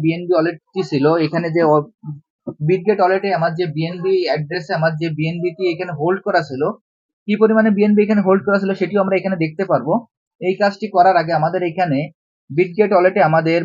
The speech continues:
মিনিমাম দুই ডলারের মতো বিএনবি হোল্ড করতে হবে। যদি এখানে আমরা বিএনবি এখানে আমরা না দেই তাহলে কিন্তু এই কাজটি সম্পূর্ণ করতে হবে না, সত্যি, আহ, এই কাজটি আমরা সম্পূর্ণ করতে পারবো না, যার কারণে সর্বপ্রথম আমাদের এইখানে দুই ডলার সমপরিমাণ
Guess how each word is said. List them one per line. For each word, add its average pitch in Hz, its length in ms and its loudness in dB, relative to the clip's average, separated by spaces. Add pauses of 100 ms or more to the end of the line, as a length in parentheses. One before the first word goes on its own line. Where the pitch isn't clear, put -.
মিনিমাম 180 400 2 (600)
দুই 180 260 -4
ডলারের 202 380 4
মতো 165 220 0 (640)
বিএনবি 190 400 2 (100)
হোল্ড 202 260 4
করতে 165 300 -2
হবে। 98 200 -4 (640)
যদি 180 260 0
এখানে 208 260 0
আমরা 202 120 0 (100)
বিএনবি 196 300 -2 (100)
এখানে 160 280 -2 (120)
আমরা 175 160 0 (120)
না 156 60 0 (120)
দেই 151 200 0
তাহলে 165 240 0
কিন্তু 190 180 -4
এই 175 100 -4
কাজটি 165 280 -6
সম্পূর্ণ 175 280 -4 (120)
করতে 180 280 -4
হবে 151 220 2
না, 147 60 -4 (360)
সত্যি, 185 200 -6 (160)
আহ, 151 240 -2 (440)
এই 180 120 -2
কাজটি 202 240 0
আমরা 208 160 2
সম্পূর্ণ 202 340 2
করতে 202 260 -2
পারবো 170 260 6
না, 175 60 4 (640)
যার 175 260 4
কারণে 208 200 2 (100)
সর্বপ্রথম 202 460 0
আমাদের 190 300 0
এইখানে 165 300 0 (520)
দুই 185 260 4
ডলার 196 280 6
সমপরিমাণ 208 500 2